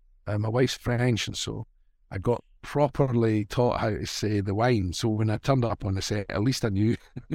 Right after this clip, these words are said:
<laughs> what wines to talk about, and I could riff a little bit in the character. But it, I'm not great at learning lines. I'm, I'm reasonably atrocious at it.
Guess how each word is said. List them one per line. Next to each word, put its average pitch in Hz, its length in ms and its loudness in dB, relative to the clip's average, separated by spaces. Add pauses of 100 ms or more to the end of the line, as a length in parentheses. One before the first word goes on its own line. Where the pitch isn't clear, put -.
(220)
<laughs> - 600 -10
what 120 220 0
wines 127 380 2
to 139 100 0
talk 131 260 0
about, 117 300 0
and 101 160 -4
I 104 60 -8
could 101 200 -4
riff 131 240 0
a 170 60 4
little 160 220 2
bit 135 240 -2
in 131 100 -2
the 120 80 -2
character. 110 440 -2 (840)
But - 160 -2
it, 120 180 -6
I'm 143 220 2
not 151 160 2
great 127 260 2
at 110 80 -2
learning 113 300 0
lines. 110 300 -2
I'm, 101 220 -4
I'm 98 180 -4 (480)
reasonably 110 420 0
atrocious 104 500 -2
at 101 240 -2
it. 95 120 -6